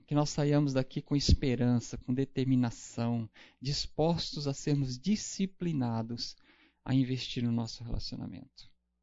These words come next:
para que o nosso relacionamento glorifique a Deus. Vamos orar.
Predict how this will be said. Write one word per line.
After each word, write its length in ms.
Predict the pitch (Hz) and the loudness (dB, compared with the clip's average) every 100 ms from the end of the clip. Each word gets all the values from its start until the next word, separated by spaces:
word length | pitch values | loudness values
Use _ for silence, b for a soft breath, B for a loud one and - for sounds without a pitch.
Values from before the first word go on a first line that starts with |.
| _ _ _ _ _ - | _ _ _ _ _ -6
para 140 | 123 | -6
que 160 | - 123 | -4 -2
o 40 | |
nosso 380 | 123 151 175 170 | 2 4 2 0
relacionamento 680 | 160 156 160 143 123 120 123 | 0 -2 -2 0 0 -2 -4
glorifique 1000 | 123 123 120 - 127 139 _ - - - | -2 -2 -4 -6 -6 -6 _ -20 -20 -14
a 100 | - | -14
Deus. 600 | - - - - - - _ _ _ _ _ _ _ _ _ _ - | -12 -14 -8 -8 -8 -12 _ _ _ _ _ _ _ _ _ _ -20
Vamos 300 | 135 139 123 | -8 -4 -2
orar. 240 | 120 - | -4 -6